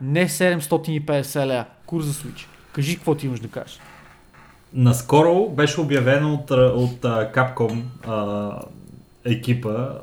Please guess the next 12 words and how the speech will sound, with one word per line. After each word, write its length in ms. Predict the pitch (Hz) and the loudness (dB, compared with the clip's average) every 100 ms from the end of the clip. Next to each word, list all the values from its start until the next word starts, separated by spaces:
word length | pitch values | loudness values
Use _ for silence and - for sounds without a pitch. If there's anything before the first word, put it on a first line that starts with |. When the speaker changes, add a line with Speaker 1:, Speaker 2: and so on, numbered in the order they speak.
| - | -2
Speaker 2:
разработчици 760 | 117 110 110 104 127 - - | 0 2 2 4 2 0 -2
на 120 | 120 110 | 0 0
Devil 320 | 120 117 120 | 2 4 2
May 300 | 113 113 110 | 2 0 -2
Cry, 340 | 101 101 110 123 - - - _ _ - | -4 -2 -2 -4 -12 -20 -20 _ _ -8
че 420 | - 117 113 113 - | 0 2 2 -2 -4
Devil 300 | 113 131 160 | 4 4 6
May 280 | 170 160 156 | 2 0 2
Cry 200 | 147 151 | 4 4
излиза 380 | 151 120 123 139 | 4 4 4 2
за 120 | 143 | 0
Switch. 500 | 147 175 151 - - | 2 4 4 2 -12